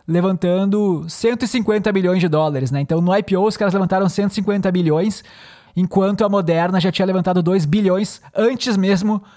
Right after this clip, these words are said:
do I P O, né? Então, são dois estilos muito diferentes.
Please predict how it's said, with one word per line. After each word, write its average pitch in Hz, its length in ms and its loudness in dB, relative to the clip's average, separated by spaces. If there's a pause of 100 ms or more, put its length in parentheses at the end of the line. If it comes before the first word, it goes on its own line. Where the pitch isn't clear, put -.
(160)
do 185 120 0
I 190 80 0
P 196 120 -2
O, 139 220 -2 (300)
né? 143 280 -4 (300)
Então, 160 300 -2
são 185 200 0
dois 185 220 0
estilos 196 400 -2
muito 208 260 0
diferentes. 196 540 -2